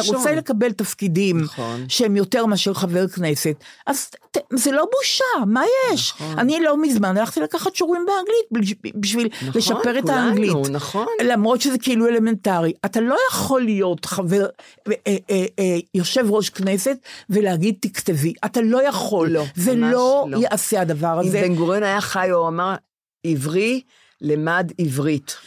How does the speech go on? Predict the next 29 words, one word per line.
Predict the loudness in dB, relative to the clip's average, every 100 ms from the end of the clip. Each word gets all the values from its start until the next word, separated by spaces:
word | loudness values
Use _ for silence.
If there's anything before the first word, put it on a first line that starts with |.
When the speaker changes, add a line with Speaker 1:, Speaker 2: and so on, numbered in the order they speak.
| -10 -10 -8 -6
Speaker 2:
וכדאי | -2 0 0 2 2 2 0
שגם | 0 0 0 0
ראש | 0 0
Speaker 1:
<laughs> |
Speaker 2:
הממשלה, | -2 -2 0 2 2 2 0 -2 -8 -12
שהוא | -4 0 2
לא | 2 0
איש | 0 0
בלתי | 0 -2 0 0
משכיל, | 0 0 -2 -2 0 2 2
את | 0
זה | 0
אי | -2
אפשר | 0 0
להגיד | 0 0 0 0
Speaker 1:
כן. |
Speaker 2:
עליו, | 0 0 -2 -4 -12 -18 -6
שהוא | -2 -2 -2 0 0
ייקח | 0 0 0 -2
בחשבון | 0 0 2 2 2
גם | 0 0
את | 0
הדברים | -2 0 0 2 0
האלה, | 0 0 0 2 0 -2 -6 -18 -6
כשהוא, | -2 0 -2 -2 -4 0
אה, | -2 0
אה, | 0
ממנה | 2 2 2 2
מינוי | 2 2 2 0